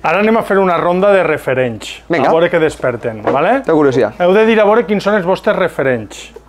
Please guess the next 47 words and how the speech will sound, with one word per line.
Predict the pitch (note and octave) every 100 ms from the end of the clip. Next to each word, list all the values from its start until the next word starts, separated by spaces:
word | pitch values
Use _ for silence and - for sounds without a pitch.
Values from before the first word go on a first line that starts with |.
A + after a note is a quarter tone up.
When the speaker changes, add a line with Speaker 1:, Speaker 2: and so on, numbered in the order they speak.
| - - - -
Speaker 1:
Vale? | C#3 F#3 B3 - -
Però | G3 E3+
abans, | D#3+ F3 C4+ C4+ -
aneu | - F3
pensant-ho | F#3+ G3 - C#3+ B2 C3
en |
cinc | B2 F3
minuts. | E3+ D3 B2 - - - - -
Abans | D#3 F3 A3+
la | A3
pregunta | G3+ F#3+ G3+ A3+
Speaker 2:
Un | G3
Speaker 1:
este- | G#3+
Speaker 2:
referente | A#3+ A3 A#3+ A#3
es | B3
una | G#3
persona | G3 F#3+ A3+
que | F#3+
yo | G3
tomo | G#3 G3+
como | F3+ D#3
ejemplo. | D#3 A#2+ G#2+ G2+ - - - - - - -
Speaker 1:
Ok? | D3 G#3+
Speaker 2:
¿Vale? | C4 G#3
Que | E3
admiro, | C#3 D#3+ D3+ B2 B2+
que |
lo | C#3+
tengo | C#3 D#3 D3
ahí. | B2
Speaker 1:
Aneu | B2 D#3
pensant | F#3+ F3 F#3+ G3+
i |
ara | F#3+ F3 E3+ F3 -
comencem. | D#3
Speaker 2:
Por | F#3+
cierto, | B3 A#3+
por | A#3
cierto, | B3+
por | A#3
cierto, | A#3 G#3 D#3+ -
importante. | F#3 F#3+ A3 G3 D3 -
La | F3 F#3
respuesta, | F#3+ - A3 C#4 C#4 C4+ - - -
"No | F#3 F#3+ A3+ -
tengo | A3+ G#3+
referentes", | F#3 E3+ E3 D#3 A3+ G#3+ D3 F#3+ F4 -